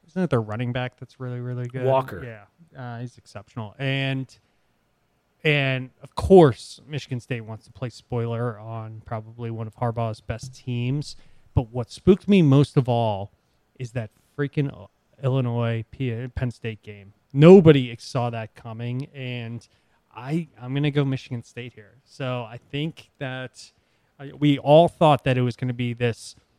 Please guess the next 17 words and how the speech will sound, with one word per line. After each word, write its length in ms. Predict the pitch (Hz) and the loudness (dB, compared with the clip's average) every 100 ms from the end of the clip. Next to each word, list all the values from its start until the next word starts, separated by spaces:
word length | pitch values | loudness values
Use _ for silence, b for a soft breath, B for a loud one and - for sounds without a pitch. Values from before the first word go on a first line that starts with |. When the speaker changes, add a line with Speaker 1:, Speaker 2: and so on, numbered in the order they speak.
| _ _ _ - | _ _ _ 0
Speaker 1:
Michigan's 720 | 131 156 - 143 143 143 139 | 4 4 2 2 4 4 2
gonna 260 | - 127 123 | 0 -2 -2
beat 240 | 120 127 | -4 -2
up 240 | 131 127 131 | 0 -2 -2
on 460 | 123 123 123 120 - _ | -4 -4 -4 -8 -12 _
Penn 200 | - 139 | -8 -6
State, 280 | - 143 131 | -4 -6 -4
Penn 160 | 139 131 | -4 -4
State's 240 | 135 123 | -4 -4
gonna 120 | 127 | -4
beat 120 | 127 | -2
up 80 | 127 | 0
on 100 | 123 | 0
Ohio 220 | 117 127 | 0 -2
State, 320 | 120 - 131 139 | -4 -4 -4 -4
like, 160 | 123 | -8
this 320 | - 113 - | -8 -12 -14